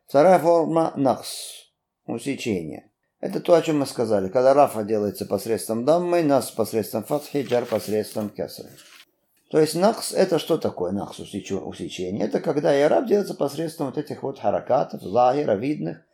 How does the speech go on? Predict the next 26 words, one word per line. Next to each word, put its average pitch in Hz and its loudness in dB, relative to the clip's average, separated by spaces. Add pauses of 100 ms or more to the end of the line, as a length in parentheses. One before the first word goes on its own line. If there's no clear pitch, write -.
(260)
Джаа 131 8
Абу 135 2
Зейдин, 165 0
акрамту 120 -2
Аба 139 2
Зейдин, 156 -4
аджибту 131 -2
мин 123 -6
Аби 101 -2
Зейдин. 73 -8
И 202 -2
араб 160 8
давайте 98 -2
делаем 76 -10
этого. - -8
Джаа 165 6
Абу 156 4
Зейдин. 107 -2
Джаа 123 4
фи'лун 110 0
мадин, 151 -2
понятно. 139 -4 (520)
Абу — 165 10
это - 2
будет 110 -2
фаиль, 165 4